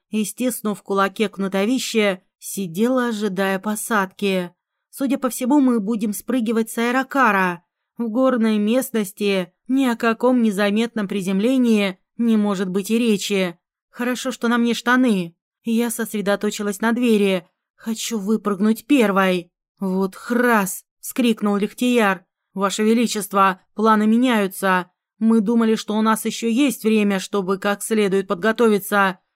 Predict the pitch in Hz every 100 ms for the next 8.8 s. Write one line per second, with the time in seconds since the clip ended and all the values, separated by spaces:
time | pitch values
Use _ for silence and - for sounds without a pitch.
0 | - 233 247 233 233 247 240 - 254 -
1 | 311 269 214 196 - 190 180 175 _ _
2 | - 226 214 220 214 226 220 214 208 -
3 | 220 220 214 190 247 - 220 208 233 254
4 | 220 202 190 175 _ _ _ 226 226 214
5 | 214 214 262 240 202 190 196 185 208 196
6 | 185 - 196 202 190 190 196 180 220 208
7 | - 214 - 196 185 180 233 254 196 185
8 | 185 196 - 233 247 233 190